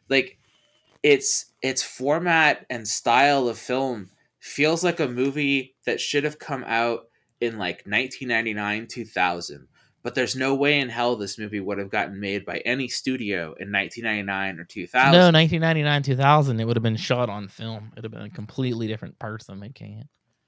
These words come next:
Speaker 1: Like, it wouldn't have even gotten made, though. I don't even think it would have been a straight to video. Like, it's not even something that would have gotten released. Like, it,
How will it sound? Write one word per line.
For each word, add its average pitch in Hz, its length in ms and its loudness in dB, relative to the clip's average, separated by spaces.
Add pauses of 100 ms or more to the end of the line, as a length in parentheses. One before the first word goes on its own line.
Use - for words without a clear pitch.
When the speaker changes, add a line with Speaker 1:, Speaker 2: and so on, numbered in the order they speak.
(120)
Speaker 1:
Like, 139 120 -2
it 156 100 4
wouldn't 185 180 4
have 190 40 4
even 175 120 0
gotten 120 220 -2
made, 147 300 2
though. 85 240 -4
I 90 80 -6
don't 190 180 -2
even 196 100 -6
think 156 120 0
it 131 40 0
would 127 100 0
have 120 80 -2
been 123 100 -4
a 110 60 -10
straight 123 260 -2
to 110 100 -14
video. 101 600 -6
Like, 117 200 -4
it's 110 240 -4
not 165 220 0
even 151 240 2
something 120 300 -6
that 113 120 -10
would 107 120 -6
have 107 120 -10
gotten 98 260 -4
released. 117 540 -4
Like, 107 160 -6
it, - 200 -10